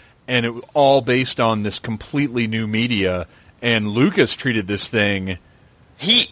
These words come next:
Speaker 1: just shy, just shy of being a new movie. The way that it launched, I mean, it was, it
Speaker 2: Yeah,
Speaker 1: was a big
Speaker 2: it was
Speaker 1: deal in the media.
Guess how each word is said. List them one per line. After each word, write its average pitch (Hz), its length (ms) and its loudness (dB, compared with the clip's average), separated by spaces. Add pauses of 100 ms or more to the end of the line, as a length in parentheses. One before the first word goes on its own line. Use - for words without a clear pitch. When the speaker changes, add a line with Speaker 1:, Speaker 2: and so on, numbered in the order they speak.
Speaker 1:
just 151 380 -4
shy, 160 760 0
just 170 320 -2
shy 156 440 0
of 113 260 -4
being 131 320 -2
a 104 60 -4
new 101 180 -6
movie. 101 340 -6
The 101 120 -4
way 139 220 2
that 143 120 -2
it 113 140 -4
launched, 113 720 0 (300)
I 104 80 -4
mean, 120 180 0
it 131 100 -2
was, 143 360 -4
it 143 100 -2
Speaker 2:
Yeah, 175 80 4
Speaker 1:
was 147 160 -4
a 143 80 2
big 123 200 -4
Speaker 2:
it - 20 -8
was 139 100 -4
Speaker 1:
deal 117 320 0
in 95 120 -6
the 98 60 -10
media. 95 380 -10